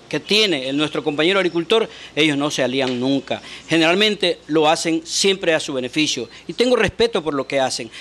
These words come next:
pero vale la pena decir que el gobierno sí debe regular ciertas acciones para que con ellas pueda el agricultor sentirse muy tranquilo en lo que hace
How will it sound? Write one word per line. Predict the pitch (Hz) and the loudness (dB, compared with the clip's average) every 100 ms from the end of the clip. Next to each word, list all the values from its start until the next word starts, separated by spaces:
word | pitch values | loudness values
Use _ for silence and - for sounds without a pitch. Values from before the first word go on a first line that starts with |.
| - | -4
pero | 151 | 2
vale | 151 165 | 4 4
la | 156 139 | 2 0
pena | 160 147 | 0 0
decir | 135 156 143 | 0 0 0
que | 147 | -2
el | 139 | 0
gobierno | 143 165 165 | 2 2 2
sí | 156 - 202 190 | -2 0 0 2
debe | 180 175 139 | 2 2 0
regular | 170 180 156 160 170 143 - - | 0 0 2 2 2 0 -12 -6
ciertas | - 165 160 | -2 -2 0
acciones | 156 - 180 165 147 | -2 0 2 0 -2
para | 135 131 - | -2 -2 -2
que | 143 | -6
con | - 147 156 | -2 0 2
ellas | 262 196 160 - - - - - | 2 2 0 -2 -12 -20 -12 0
pueda | 170 185 170 | 2 4 2
el | 147 147 | 0 -2
agricultor | 143 143 135 165 | -2 -4 -2 -2
sentirse | 156 135 131 151 139 143 135 | 0 -6 -2 -2 0 -2 -2
muy | 131 160 180 | 0 0 0
tranquilo | 170 143 - 170 151 139 | 0 -2 0 0 0 0
en | 135 | -2
lo | 131 - | -2 -2
que | 135 135 | -4 0
hace | 160 180 - | 2 2 0